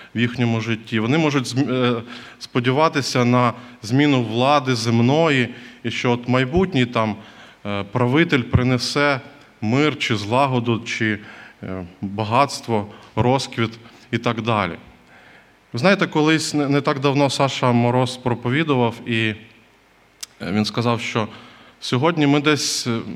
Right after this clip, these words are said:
можемо підмін-, підмін-, підміни-, підмінити поняття.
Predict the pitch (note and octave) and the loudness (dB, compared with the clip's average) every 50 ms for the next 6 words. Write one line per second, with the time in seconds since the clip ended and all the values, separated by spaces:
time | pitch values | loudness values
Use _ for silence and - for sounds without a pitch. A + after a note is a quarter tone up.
0 | - - - - E2+ A#2+ B2+ C#3 C3+ C#3 C#3+ C#3+ C3+ C3+ - D3 C3 A#2+ C3+ C#3+ | -10 -10 -8 -4 0 2 2 2 2 2 2 2 2 2 0 -2 0 2 2 2
1 | C#3 C#3 C#3 B2 - C#3 B2 B2+ C#3+ C#3+ C#3+ D3 C3 A#2+ - C3 B2+ C#3+ D3 D3 | 2 2 0 0 -4 -2 0 2 2 4 4 2 0 0 -4 -2 0 2 2 2
2 | D#3 D#3+ B2 - - B2+ C#3 C#3+ D3 D#3 D3+ D3 D3 B2 - C#3+ C#3+ D3 C#3+ B2+ | 2 0 -2 -2 -4 -2 0 2 2 2 0 -2 -2 -2 0 0 2 2 2 2
3 | A2+ G#2+ - - F#2 E2 | 0 -2 -4 -8 -10 -10